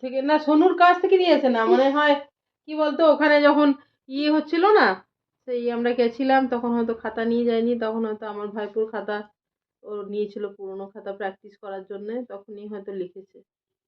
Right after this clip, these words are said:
কিংবা আমার বাড়িতে লিখেছে, বুঝলে? আমার বাড়িতে তো তখন হয়তো সেভেনের সময় প্রপার বই নিয়ে যায়নি, তাহলে হয়তো দু চার দিনের জন্য যদি গেছে, তাহলে ওই যে আমার ভাইপোর পুরোনো খাতা, মানে, যেগুলো বেঁচে আছে,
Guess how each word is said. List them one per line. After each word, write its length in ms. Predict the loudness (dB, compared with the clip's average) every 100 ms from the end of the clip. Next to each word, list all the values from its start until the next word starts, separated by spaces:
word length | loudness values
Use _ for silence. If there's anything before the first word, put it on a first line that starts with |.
| _ _ _ _ _ _ _ _ _ -12
কিংবা 220 | 0 2
আমার 220 | 4 4
বাড়িতে 420 | 6 6 6 4
লিখেছে, 320 | 6 8 8 8
বুঝলে? 340 | 6 6 6
আমার 220 | 6 6
বাড়িতে 320 | 6 6 4
তো 360 | 0 -2 2 2
তখন 300 | 4 2 4
হয়তো 240 | 4 4
সেভেনের 400 | 2 2 4 2
সময় 280 | 0 0 -2
প্রপার 380 | -2 -8 -6 -6
বই 320 | 2 4 6
নিয়ে 200 | 6 6
যায়নি, 480 | 6 6 4 2 0 _ _ _ _ _
তাহলে 180 | -6 0
হয়তো 260 | 2 2 0
দু 160 | -4
চার 180 | -4 -4
দিনের 240 | 0 0 2
জন্য 220 | 4 4
যদি 240 | 2 0
গেছে, 680 | 4 4 4 6 6 4 -4 _ _ _ -6
তাহলে 220 | 0 4
ওই 100 | 4
যে 80 | 4
আমার 180 | 2
ভাইপোর 460 | 0 0 2 0 0
পুরোনো 340 | 2 2 2
খাতা, 360 | 0 -2 2 2
মানে, 280 | 2 2 4
যেগুলো 260 | 4 4
বেঁচে 300 | 4 2 2
আছে, 460 | 2 2 0 -10 -14